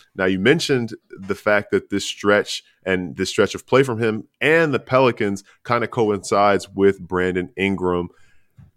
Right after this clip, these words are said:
exiting the lineup. I, I think there is the whole thing with correlation and causation. I don't think the Pelicans are a better team without an all-star guy who's capable of scoring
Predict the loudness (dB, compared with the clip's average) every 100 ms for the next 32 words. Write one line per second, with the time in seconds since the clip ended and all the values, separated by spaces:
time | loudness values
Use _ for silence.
0 | _ _ 0 0 0 -2 -2 -2 -4 -4
1 | 0 2 2 2 -2 0 2 4 4 4
2 | 0 -2 0 -2 -2 -4 -4 -2 -2 2
3 | 0 -2 -6 -6 -2 -2 0 -2 -2 -4
4 | -2 -2 -4 -2 -4 -2 -4 0 -2 -2
5 | -6 -4 0 2 2 2 0 2 2 2
6 | -2 -4 -4 -2 2 2 2 2 0 0
7 | _ _ -6 -2 2 2 0 0 0 2
8 | 2 2 0 -2 -8 -2 0 0 -4 -6
9 | -4 -2 -4